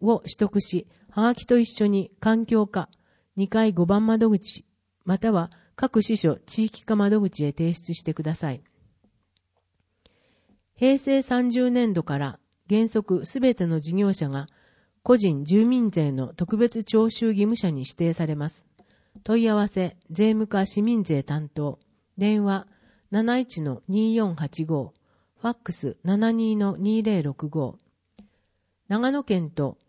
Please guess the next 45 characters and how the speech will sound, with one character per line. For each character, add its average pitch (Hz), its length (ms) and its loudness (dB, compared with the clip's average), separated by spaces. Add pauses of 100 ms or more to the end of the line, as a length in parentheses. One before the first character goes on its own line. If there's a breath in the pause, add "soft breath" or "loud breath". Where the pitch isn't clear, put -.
(200)
県 247 280 0
内 143 300 -2
全 180 340 0
七 214 280 0
十 165 200 -2
七 185 280 -2
市 - 80 -10
町 196 180 0
村 165 240 -4
は、 135 240 -6 (420)
個 202 160 0
人 240 240 0
住 240 180 2
民 240 280 0
税 151 220 -2
の 135 180 -4
特 190 240 -4
別 226 260 0
徴 233 240 0
収 156 220 -4
を 139 100 -2
徹 143 260 -4
底 190 140 0
す 190 160 -6
る 170 120 -4
た 165 120 -4
め、 156 220 -6 (400)
平 247 240 2
成 240 200 2
三 220 280 0
十 233 160 0
年 226 240 2
度 160 100 -2
か 143 140 -4
ら 143 160 -6 (400 soft breath)
全 240 260 2
県 151 220 -2
一 135 100 -8
斉 180 300 -2
に 170 240 -4 (100)
原 214 180 2
則 226 220 -4
と 208 140 0
し - 80 -8
て 185 240 -2